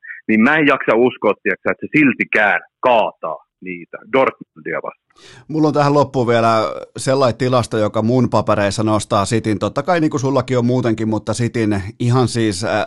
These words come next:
Speaker 2: riemuvoiton kautta jatkoon tästä otteluparista. Nimittäin ne on tehnyt Valioliigassa kuusikymmentäkuusi, äh, kuusikymmentäkuusi kaappia ja ne johtaa, äh, Valioliigan, ähm, tehtyjen maalien pörssiä. Ne on ansainnut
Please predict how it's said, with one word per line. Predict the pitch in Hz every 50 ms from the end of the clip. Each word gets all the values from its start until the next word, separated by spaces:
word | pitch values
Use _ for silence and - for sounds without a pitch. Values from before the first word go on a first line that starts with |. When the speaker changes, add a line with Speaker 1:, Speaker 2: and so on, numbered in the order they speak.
| - 113 113
Speaker 2:
riemuvoiton | - 123 147 147 135 123 117 110 104 117 113 107 104 110 104 98
kautta | - 95 95 104 92 - 107
jatkoon | 107 110 113 - - 110 107 95
tästä | 101 98 - - 107
otteluparista. | 110 - - 110 101 98 - 110 107 110 101 -
Nimittäin | 107 107 107 104 - 113 107 120
ne | 143
on | 151 135
tehnyt | 143 135 131 135 113
Valioliigassa | 135 139 135 127 120 113 110 - - 123
kuusikymmentäkuusi, | 123 131 135 123 117 131 110 - - 113 107 - - - - - - 139
äh, | 123 117
kuusikymmentäkuusi | 131 175 196 190 - - - - 151 151 135 -
kaappia | - 139 139 139 135 135 131 117
ja | 113 117
ne | 117
johtaa, | 123 127 123 110 - 120 110 110 107 104 - - - - - - - -
äh, | 113 113 110
Valioliigan, | 123 131 127 123 117 113 110 113 110 110
ähm, | 107 - - 117 117 120 123 -
tehtyjen | - 143 131 127 - 135 123 117 110
maalien | 113 117 117 117 113 113 107 101
pörssiä. | - 127 127 123 113 - 127 110 107
Ne | 104 113 110
on | 110 113 117 -
ansainnut | 147 175 185 180 151 123 143 127 113 110 110 110 110 113 113 101 -